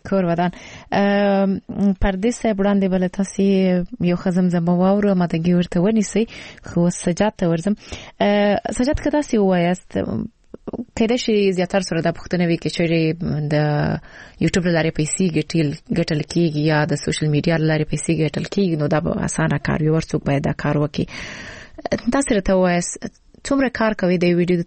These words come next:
تولید لپاره؟ څومره وخت اخلي؟ په څومره وخت کې دغه یو ویډیو تولیدوئ؟ او څومره زحمت ته اړتیا ده؟ خلاقیت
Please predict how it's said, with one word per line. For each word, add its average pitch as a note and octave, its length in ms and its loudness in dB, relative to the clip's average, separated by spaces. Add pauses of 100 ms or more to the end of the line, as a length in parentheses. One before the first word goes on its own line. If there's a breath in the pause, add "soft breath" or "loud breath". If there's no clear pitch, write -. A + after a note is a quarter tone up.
تولید E3+ 260 0
لپاره؟ E3 440 0 (760)
څومره F3 260 2
وخت - 220 -2
اخلي؟ D#3+ 480 0 (520 loud breath)
په - 120 -2
څومره F3 200 2
وخت E3 180 -2
کې D#3 60 0
دغه D#3+ 200 0
یو D#3+ 120 2
ویډیو D#3 300 0
تولیدوئ؟ D3+ 540 2
او F3 140 2 (680 loud breath)
څومره G#3 280 2
زحمت G3 300 2
ته G#3+ 160 0
اړتیا F#3 320 0
ده؟ F3 40 2
خلاقیت F3+ 520 -2